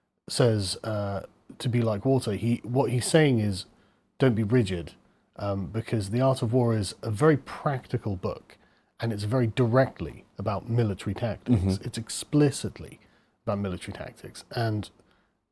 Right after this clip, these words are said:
Speaker 1: about the management of armies in the field and before, and how to fight and win battles. Um, and so when we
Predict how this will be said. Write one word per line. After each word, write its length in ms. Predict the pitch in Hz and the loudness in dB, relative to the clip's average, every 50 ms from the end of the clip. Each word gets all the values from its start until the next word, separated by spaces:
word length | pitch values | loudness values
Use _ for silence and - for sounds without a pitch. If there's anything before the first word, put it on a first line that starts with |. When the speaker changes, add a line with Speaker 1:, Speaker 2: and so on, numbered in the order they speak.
| _ _ _ _ _ _ _ _ _ _ _ _ _ - | _ _ _ _ _ _ _ _ _ _ _ _ _ 0
Speaker 1:
about 240 | 123 127 131 127 117 | 4 6 6 6 4
the 40 | 113 | 4
management 400 | 120 123 120 110 - 113 110 - | 2 2 2 0 0 -4 -6 -2
of 80 | 107 | 0
armies 600 | 117 123 120 110 92 85 65 - - - - - - _ _ _ | 2 2 2 2 0 -4 -6 -10 -12 -12 -14 -16 -16 _ _ _
in 240 | - 160 151 151 143 | 2 4 4 6 4
the 80 | 131 - | 2 0
field 500 | - - 160 127 98 85 85 92 - - - | 0 2 2 2 2 2 -2 -4 -6 -6 -4
and 220 | - 113 113 110 | -2 -2 0 0
before, 560 | 98 98 - - 147 104 - - 92 113 - - _ _ - | -2 -4 -2 0 0 0 0 -2 -4 -6 -6 -8 _ _ -4
and 300 | 110 113 113 110 107 - - _ _ _ | -2 -2 -2 -2 -4 -6 -10 _ _ _
how 320 | - - - - 123 120 107 | -16 -10 -4 -2 -2 -2 -2
to 160 | - - 117 | -2 -4 -4
fight 220 | - - 120 104 | -2 -2 -2 -2
and 100 | 98 101 | -2 -2
win 140 | 101 98 98 | -4 -4 -2
battles. 500 | 95 117 117 - - - - - - - - - - _ _ _ _ _ _ | -2 -4 -4 -4 -8 -12 -14 -16 -16 -18 -20 -20 -20 _ _ _ _ _ _
Um, 300 | 104 101 101 101 95 - - - - | 0 2 2 2 0 -4 -8 -8 -6
and 140 | 117 113 - | -4 -4 0
so 300 | - 131 120 117 113 - - - _ _ _ _ _ _ _ _ _ _ _ _ _ _ _ _ _ _ _ _ _ _ _ _ _ _ _ _ _ _ _ _ _ _ | 2 4 4 4 2 -2 -6 -14 _ _ _ _ _ _ _ _ _ _ _ _ _ _ _ _ _ _ _ _ _ _ _ _ _ _ _ _ _ _ _ _ _ _
when 460 | - 143 131 123 147 156 165 175 165 151 | -2 0 2 4 6 6 8 8 8 8
we 500 | 156 151 147 143 135 123 120 - - | 6 6 6 6 4 4 2 0 -2